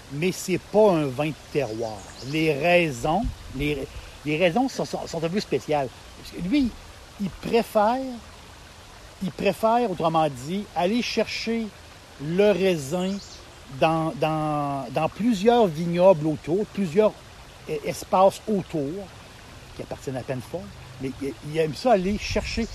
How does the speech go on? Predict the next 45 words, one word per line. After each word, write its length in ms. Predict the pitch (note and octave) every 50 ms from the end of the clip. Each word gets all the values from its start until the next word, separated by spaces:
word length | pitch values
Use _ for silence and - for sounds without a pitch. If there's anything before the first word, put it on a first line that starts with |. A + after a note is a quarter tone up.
| - - -
C'est 120 | G3 -
pas 100 | - A#3+
seulement 280 | - - A3 G3 A3+ A#3
que 140 | - F#3+
le, 40 | F3+
le 140 | D#3+ E3+ E3+
vin 180 | D#3+ C#3+ F3+ G#3
qui 160 | - - D3 C3+
vient 160 | C#3 D#3+ F3+ - - - - - - - A2+ G#2
d'un 240 | - F#3+ G#3 A3 G#3+ G3
espace, 640 | F#3+ - - - - F3 E3 G3 A3+ A#3 - - - - - - - - - D3
mais 100 | D#3 E3
il 60 | E3
va 100 | D#3+ G3+
chercher 260 | - G3+ - - F3
ce 120 | - -
qu'il 140 | - - G3+
y 20 | F#3+
a 20 |
de 220 | D#3+ C#3+ F3+ F3 E3+
mieux 600 | E3 E3 E3 E3 E3+ F3 F3 F3+ F3+ F#3 G3 A3+ B3+ B3 - - - - - - - - - B2+
dans 220 | B2 E3+ E3+ E3 - -
tous 180 | - F#3+ G3 - -
les 220 | E3 D3+ C#3 B2+
espaces. 520 | C#3 B2 - - - C3+ A#2 G2+ - - - G#2+
Donc, 100 | D#3+ D#3+ -
c'est 80 | -
un 40 | E3
peu 120 | - B3 B3+
la 100 | G3+ C#3
technique 480 | - - F3 - - E3 E3+ F3+ E3 - - - - - - - - - - - - -
de, 180 | B2+ C#3 C#3+ C#3
de, 280 | B2+ C3+ C#3 C#3 C3 B2
de, 300 | B2 C3+ B2+ B2 B2 A#2+ A2+ F#2+ E2 - - - - - - - - - - - - - - - - F#3
du 220 | D#3 B2+ A#2 E3 D3 B2
Grange 520 | E3 E3+ D#3+ E3+ G3+ A3 G#3 D#3 A#2+ B2 A2+ - - - - - - - - -
qui, 440 | - - G3 G#3 G#3+ G#3+ A3+ A#3+ A3+ - - - - - - - - - - - - - - A2 A2 - - - C3
lui, 80 | G3
va 100 | G3 E3
chercher 220 | C#3 D3+ C3 - G3+
les 120 | D#3+ D3+
meilleures 400 | C#3+ D3 D#3 D3+ D3 E3 F3+ E3+
grappes 400 | C#3+ B2 C#3 C#3+ D#3 E3+ D3+ C3
de 100 | A#2 D3+ C#3
Syrah. 380 | - - - E3+ D#3 E3+ G#3